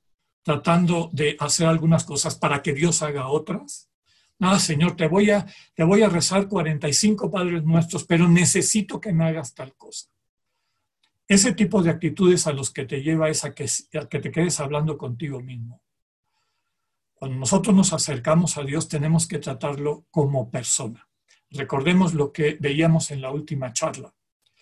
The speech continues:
Al Señor siempre le manifestamos con honestidad y transparencia cómo estamos y qué queremos. Pero como es una relación de amor con nuestro Padre, una relación de amor con nuestro Señor Jesucristo,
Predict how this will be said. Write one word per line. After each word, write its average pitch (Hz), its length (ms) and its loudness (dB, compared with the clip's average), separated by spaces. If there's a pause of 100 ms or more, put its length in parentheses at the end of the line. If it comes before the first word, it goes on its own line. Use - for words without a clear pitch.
(460)
Al 147 160 2
Señor 170 560 4
siempre 196 920 4 (160)
le 147 220 -2
manifestamos 135 880 -4
con 175 300 2
honestidad 160 600 0
y 220 100 4
transparencia 175 920 -2 (280)
cómo 247 280 4
estamos 208 580 2
y - 160 0
qué 147 180 -4
queremos. - 640 -14 (720)
Pero 147 220 2
como 147 240 2
es 208 100 4
una 262 200 -2
relación 160 560 2
de 156 80 0
amor 139 360 -4
con 143 200 -4
nuestro 180 540 0
Padre, 147 540 -6 (460)
una 190 220 6
relación 165 480 0
de 147 80 4
amor 151 320 -2 (200)
con 160 200 2
nuestro 143 320 -2
Señor 160 400 -2
Jesucristo, - 800 -2